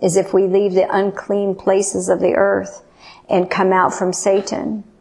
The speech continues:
and the tares that refuse, and to come into Christ as a Christian and then humble ourselves under Christ and do what he's stated in the Bible. That's it, you know?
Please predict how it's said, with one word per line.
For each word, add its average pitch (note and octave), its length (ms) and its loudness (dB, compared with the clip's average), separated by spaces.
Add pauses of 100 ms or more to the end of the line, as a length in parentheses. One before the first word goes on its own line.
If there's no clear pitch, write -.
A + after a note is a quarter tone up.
(240)
and F3+ 140 2
the E3+ 60 2
tares - 840 -4 (220)
that F3+ 120 2
refuse, G3 760 -2 (540)
and F#3+ 120 0
to G3 80 0
come F#3+ 260 0
into F3+ 220 -2
Christ F#3 420 -2
as F3+ 120 -2
a F3+ 40 4
Christian G3 520 0
and F3+ 120 2
then F3+ 140 -2
humble G#3 380 2
ourselves F3+ 440 0
under G3 220 -2
Christ - 600 -8 (480)
and F#3+ 160 2
do F#3+ 120 4
what F#3+ 120 2
he's - 440 -4 (360)
stated F#3 640 0
in E3+ 120 -2
the E3+ 60 -2
Bible. F3+ 600 -4 (1400)
That's E3+ 260 -2
it, - 240 -2 (480)
you F3+ 80 -2
know? G3 180 -6